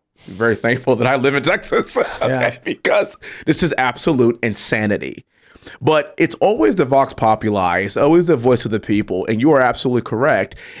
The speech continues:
Speaker 1: If you are so dissatisfied with seeing s-, something like this, we can't talk about it on the podcast. The people there have to show their disapproval and then vote with their wallet and then vote with their pocketbook to make sure that this just stops,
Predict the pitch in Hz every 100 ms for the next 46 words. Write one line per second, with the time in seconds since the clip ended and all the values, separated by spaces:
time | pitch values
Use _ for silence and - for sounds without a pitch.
0 | - 127 147 160 - 156 175 170 139 131
1 | 127 - 123 117 - 120 117 - - -
2 | 123 127 110 107 120 110 131 156 180 -
3 | 120 127 120 107 82 98 101 135 - 85
4 | 73 - - - 104 - 131 175 135 120
5 | 110 107 - - 120 117 - 127 123 127
6 | 117 113 - - 175 170 101 110 170 -
7 | _ _ - 123 113 117 98 101 135 139
8 | 120 - 123 123 139 107 76 127 - -
9 | _ _ _ - - 117 113 101 113 131
10 | 139 135 139 139 101 104 104 104 101 110
11 | - - 220 113 107 127 120 123 - 127
12 | 104 - - 104 - -